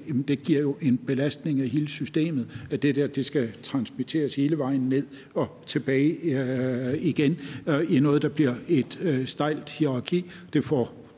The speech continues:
tingene, eller risikerer i hvert fald at få tingene til at sande til, og det er ikke hensigtsmæssigt. Og der er det jo så også et andet sted i rapporten, end der, hvor de går, øh, du går ind,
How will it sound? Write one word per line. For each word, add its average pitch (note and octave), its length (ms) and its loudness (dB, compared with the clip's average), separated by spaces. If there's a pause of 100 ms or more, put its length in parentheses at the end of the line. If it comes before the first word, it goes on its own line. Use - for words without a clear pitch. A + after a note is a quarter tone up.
tingene, D3+ 420 0
eller G#2+ 200 -12
risikerer F3 320 0
i C3 40 -4
hvert C#3 180 -2
fald D3+ 160 0
at B2 80 -4
få D3 100 -4
tingene D#3+ 360 -2
til D3 200 -2 (240)
at C#3+ 80 0
sande C3+ 260 4
til, D#3 220 0
og C#3 80 -4
det C3+ 60 2
er C3 40 4
ikke C#3 140 0
hensigtsmæssigt. C3+ 760 -4 (260)
Og D#3+ 100 -4
der - 60 4
er E3 80 4
det D3+ 100 2
jo C3 80 2
så E3 140 2
også D3+ 360 2
et C#3 260 0
andet F3+ 240 4
sted C#3+ 220 2
i - 20 -2
rapporten, C#3 460 -4
end A2 120 0
der, D3+ 120 0
hvor A#2+ 140 -6
de D#3+ 160 -2
går, C#3 320 -2
øh, C3+ 480 -2
du E3+ 80 0
går D#3 220 0
ind, D#3+ 180 0